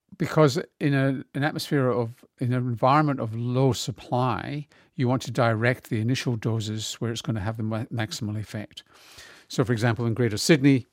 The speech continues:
it's gotta be Southwest Sydney, you've gotta get maximal effect there and then spread out from there. And, uh, you wanna get the best bang for your buck in the initial phase. When you've got plenty of vaccine around, you might wanna do that. But remember, you've actually gotta go out to people as well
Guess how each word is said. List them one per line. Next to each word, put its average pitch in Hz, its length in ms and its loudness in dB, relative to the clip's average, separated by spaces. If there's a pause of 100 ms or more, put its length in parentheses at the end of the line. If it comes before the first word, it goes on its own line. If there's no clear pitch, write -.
it's - 80 -20
gotta 104 160 -6
be 107 80 -6
Southwest 131 460 4
Sydney, 117 260 0
you've 110 160 -4
gotta 104 160 0
get 107 140 -6
maximal 110 580 -2
effect 104 320 -6
there 120 180 2
and 110 100 -2
then 107 120 0
spread 110 260 -2
out 110 160 -4
from 98 140 -6
there. 139 340 2 (560)
And, 120 480 2 (140)
uh, 120 200 -2
you 123 140 -2
wanna 123 200 4
get 113 180 -2
the 107 80 -8
best 127 340 0
bang 123 300 2
for - 140 -6
your 107 120 -2
buck 113 400 0
in 110 120 -2
the 110 100 0
initial 107 340 -2
phase. 101 400 -6
When 110 80 -4
you've 107 80 -4
got 117 140 -4
plenty 165 300 6
of 131 100 2
vaccine 107 340 -2
around, 107 320 -4
you 110 60 -4
might 110 160 -2
wanna 104 180 -2
do 131 240 0
that. 113 240 -6 (540)
But - 160 0
remember, 139 720 4 (300)
you've 135 180 -2
actually 170 280 0
gotta 143 200 6
go 120 320 4
out 143 240 4
to - 260 -8
people 117 460 -2
as 110 160 -4
well 120 520 2